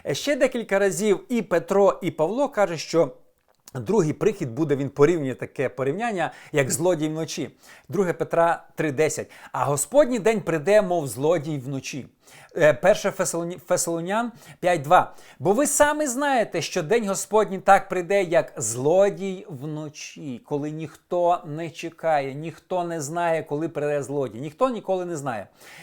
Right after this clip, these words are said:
Якби люди знали, коли прийде злодій, то стерегли б свій дім. Злодій — це означає раптово, ніхто не знає, коли. І тому, е, е, е, е, другий прихід, він буде несподіваний для церкви,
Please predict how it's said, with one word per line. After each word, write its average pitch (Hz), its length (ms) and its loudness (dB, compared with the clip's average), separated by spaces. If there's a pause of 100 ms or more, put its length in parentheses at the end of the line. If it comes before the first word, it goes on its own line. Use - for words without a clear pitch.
Якби 170 260 0
люди 226 220 0
знали, 202 300 2
коли 180 220 0
прийде 165 300 0
злодій, 240 400 0
то 247 360 4
стерегли 196 440 0
б - 80 -10
свій 175 300 -6
дім. 135 300 -4 (200)
Злодій — 214 400 0
це 185 120 -4
означає 180 440 -2
раптово, 165 680 -4
ніхто 220 640 0
не 143 140 -4
знає, 147 460 0 (260)
коли. 170 400 -2 (240)
І 196 80 0
тому, 285 440 2 (220)
е, 190 120 -2
е, 180 200 -2
е, 160 560 -4
е, - 320 -8
другий 160 400 -2
прихід, 196 540 -6
він 160 100 -10
буде 156 200 -6
несподіваний 151 1200 -6
для 131 320 -8
церкви, 131 680 -6